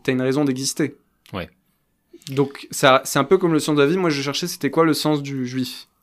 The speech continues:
Speaker 1: Euh, donc, je suis passé du sens de la vie au sens du judaïsme, et j'ai commencé à me balader de yeshivot en yeshivot. Voilà à peu près le début, et je t'ai rencontré à ce moment-là.
Speaker 2: Bon, à ce moment-là, t'é-,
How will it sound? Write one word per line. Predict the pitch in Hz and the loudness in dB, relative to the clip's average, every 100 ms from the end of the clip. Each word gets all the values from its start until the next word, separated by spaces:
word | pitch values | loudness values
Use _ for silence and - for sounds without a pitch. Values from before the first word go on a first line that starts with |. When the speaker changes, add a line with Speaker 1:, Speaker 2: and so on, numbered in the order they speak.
| _ _ _ _ _ _ _ _ _ _ - | _ _ _ _ _ _ _ _ _ _ -10
Speaker 1:
Euh, | 127 120 113 113 113 | -6 -4 -4 -6 -6
donc, | 127 | -4
je | - | -2
suis | 135 | 0
passé | 135 160 | 0 0
du | 143 | -2
sens | 165 147 | 0 2
de | |
la | 139 135 | 2 2
vie | 147 | 0
au | 139 | 0
sens | 151 143 | 0 -2
du | 131 | -2
judaïsme, | 123 120 139 - - _ | -4 -2 -2 -2 -10 _
et | 127 | -6
j'ai | 123 | -4
commencé | 131 139 175 | -4 -2 0
à | 160 | 2
me | |
balader | 143 120 135 | 2 2 0
de | 143 | -2
yeshivot | 123 127 123 120 | -4 -4 -6 -8
en | 117 | -8
yeshivot. | 104 101 101 - - _ _ _ _ _ _ _ _ _ _ _ _ _ _ _ - | -8 -10 -14 -16 -20 _ _ _ _ _ _ _ _ _ _ _ _ _ _ _ -6
Voilà | 123 135 | 4 6
à | 139 | 4
peu | 135 | 2
près | - 143 | 0 0
le | |
début, | 131 127 208 | 2 0 -2
et | |
je | 175 | 0
t'ai | 165 | 2
rencontré | 151 143 139 | 0 -2 -4
à | 175 | -4
ce | 175 | -4
moment-là. | 131 - _ - - _ _ _ _ _ _ _ _ _ - | -6 -8 _ -14 -14 _ _ _ _ _ _ _ _ _ -6
Speaker 2:
Bon, | 120 | -2
à | 120 | 0
ce | 147 | 0
moment-là, | 147 175 180 | 0 -2 -6
t'é-, | 117 | -10